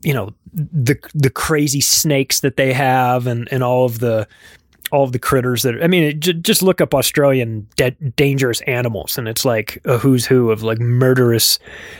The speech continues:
m-, murderous beasts out there. But it's a great country under what can best be described as authoritarian rule. So all of my listeners in Australia, I love you all. I'm very concerned about you. The world is watching.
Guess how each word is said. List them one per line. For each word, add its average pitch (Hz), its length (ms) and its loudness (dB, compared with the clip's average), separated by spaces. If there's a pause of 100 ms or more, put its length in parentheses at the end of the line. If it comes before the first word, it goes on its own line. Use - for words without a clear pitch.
(280)
m-, 160 180 4
murderous 156 600 2
beasts 139 600 -2
out 120 240 -2
there. 113 260 0 (200)
But 151 100 2
it's 156 140 0
a - 20 0
great 180 380 0
country 143 520 2 (220)
under 156 460 2 (760)
what 170 180 0
can 156 140 2
best 175 220 0
be 175 100 0
described 143 440 0
as 120 100 -4
authoritarian 143 880 0
rule. 120 280 0
So 127 340 0
all 151 280 2
of 160 60 0
my 156 260 2
listeners 151 520 2
in 147 80 0
Australia, 147 760 2 (300)
I 120 80 -4
love 147 340 0
you 147 320 2
all. 139 420 4
I'm 127 160 -4
very 143 300 2
concerned 147 480 0
about 135 280 2
you. 135 440 2
The 131 240 -4
world 139 440 0
is 123 140 0
watching. 131 680 -2